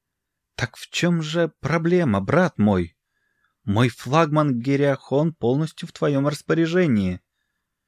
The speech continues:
«Я никогда не сомневался в твоей великой щедрости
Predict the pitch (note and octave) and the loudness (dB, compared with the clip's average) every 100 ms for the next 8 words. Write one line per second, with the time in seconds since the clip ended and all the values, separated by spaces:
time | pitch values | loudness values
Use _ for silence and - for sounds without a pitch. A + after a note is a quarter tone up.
0 | _ _ _ G2 F#2+ C3+ C3 B2+ B2+ B2+ | _ _ _ -2 2 4 2 2 0 0
1 | D3 G#2+ - G#2 G2+ G2 G#2 G2 G#2+ - | 0 0 0 0 2 2 0 0 -6 -6
2 | G#2 G2+ G2 G2+ G2 G#2+ G2 - B2 F#2+ | -2 -2 0 -2 -2 -2 -2 2 2 2
3 | F#2 - G2+ F#2 | -2 -4 -8 -10